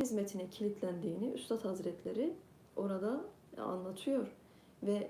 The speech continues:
merak duygusunun insana ne kadar zarar vereceğini de, e, orada anlatıyor. Gerçekten de baktığımız zaman aslında orada başarılı olan Üstad Hazretleridir. Çünkü Üstad Hazretleri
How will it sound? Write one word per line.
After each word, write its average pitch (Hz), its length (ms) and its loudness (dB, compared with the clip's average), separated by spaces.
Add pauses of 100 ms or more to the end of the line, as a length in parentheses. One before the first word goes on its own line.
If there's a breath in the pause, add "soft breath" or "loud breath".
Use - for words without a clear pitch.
merak 208 440 4
duygusunun 202 680 0 (1120)
insana 202 380 2
ne 220 120 2
kadar 220 260 4
zarar 202 400 4
vereceğini 185 580 0
de, 247 180 4 (400 loud breath)
e, 196 180 0
orada 196 520 0 (220)
anlatıyor. 196 720 0 (440 loud breath)
Gerçekten 247 640 4
de 185 120 0
baktığımız 202 520 2
zaman 208 360 0
aslında 233 680 2
orada 214 320 6
başarılı 214 440 2
olan 208 260 2
Üstad 220 320 -2
Hazretleridir. 180 840 0 (460 loud breath)
Çünkü 214 260 0
Üstad 247 380 2
Hazretleri 202 760 2